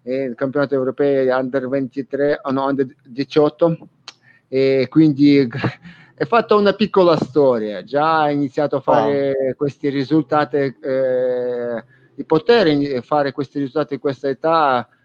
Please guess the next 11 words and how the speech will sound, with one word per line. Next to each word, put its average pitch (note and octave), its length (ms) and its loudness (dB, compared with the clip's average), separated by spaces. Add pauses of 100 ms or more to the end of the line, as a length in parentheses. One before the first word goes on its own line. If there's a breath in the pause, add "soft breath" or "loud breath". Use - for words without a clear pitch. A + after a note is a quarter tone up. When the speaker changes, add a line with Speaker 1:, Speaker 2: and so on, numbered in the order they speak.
(280)
Speaker 1:
eh, A#2+ 360 -6
ti C#3+ 120 -8
permette D#3+ 720 2
di C#3 120 0
avere C3+ 540 2
fiducia, C3+ 640 -4
ti B2 160 -12
permette C3+ 480 -6
di C3 120 -2
avere C3+ 320 2
stabilità, C#3 840 0